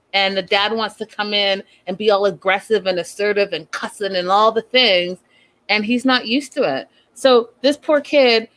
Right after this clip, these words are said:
has been abandoned by his criminal dad, and he has no mom because his mom is a druggie. He can't stay with the family 'cause we met the family.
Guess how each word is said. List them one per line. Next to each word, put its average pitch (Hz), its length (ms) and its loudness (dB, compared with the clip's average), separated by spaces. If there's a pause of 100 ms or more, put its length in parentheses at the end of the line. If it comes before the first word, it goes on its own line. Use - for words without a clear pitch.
(180)
has 233 100 0
been 240 180 2
abandoned 254 920 2
by 233 180 2
his 226 240 -2
criminal 233 500 -4
dad, 175 520 -2 (360)
and 202 240 0
he 226 140 -2
has 262 240 2
no 269 180 2
mom 214 300 0
because 202 260 -8
his 190 100 -6
mom 202 320 0
is 220 140 -4
a 190 60 -6
druggie. 180 720 -4 (760)
He 220 140 -8
can't 277 340 -4
stay 226 320 0
with 208 220 -4
the 180 80 -12
family 214 480 -4
'cause 180 200 -12
we 190 120 -16
met 247 260 -4
the - 80 -12
family. 175 680 -4